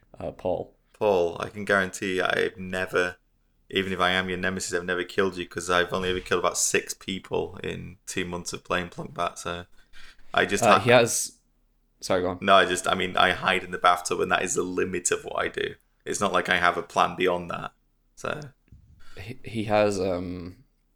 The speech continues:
Speaker 1: misspelled Plunkbat, pub G, so.
Speaker 2: Oh, oops. Embarrassing.
Speaker 1: Neurotic says, "My gaming nemesis is Fergus from Beyond Divinity. It took me a year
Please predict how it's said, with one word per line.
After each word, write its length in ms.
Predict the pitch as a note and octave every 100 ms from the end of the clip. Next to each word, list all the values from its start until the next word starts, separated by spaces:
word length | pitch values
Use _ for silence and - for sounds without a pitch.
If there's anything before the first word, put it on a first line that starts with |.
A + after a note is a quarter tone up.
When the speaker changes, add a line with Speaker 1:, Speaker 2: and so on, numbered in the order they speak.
| _
Speaker 1:
misspelled 600 | G#2+ F2 - F2+ F2 F2 -
Plunkbat, 680 | F2+ F2 D#2 F#2+ D#2 - - _ _ -
pub 320 | - F#2 -
G, 400 | F2+ F2+ F#2 - _
so. 460 | - - F2 F#2 G2 F2+
Speaker 2:
Oh, 180 | E2+ - _ _ _ -
oops. 380 | F#2 - - - _ _ _ _ _ _ -
Embarrassing. 640 | F2 - - F2 - G2 - _ _ _ - -
Speaker 1:
Neurotic 760 | G#2+ G#2+ G#2 A2+ A2+ A#2 -
says, 500 | - A2+ A2+ A2 -
"My 120 | G2+ G2+
gaming 320 | G2+ G2+ G2+
nemesis 460 | G#2 G2+ - G2
is 120 | F#2 -
Fergus 440 | - G#2+ G3+ G#2
from 300 | - G2+ -
Beyond 540 | - G2 G2+ G#2 G#2+ G2+
Divinity. 760 | F#2 F#2 F#2+ G2 - F2+ F2 _ _ _ _ _ _ _ _ -
It 160 | - -
took 240 | G2+ -
me 240 | G#2+ G#2 -
a 60 |
year 720 | G2+ G2 A2+ A2+ A#2 A2+ -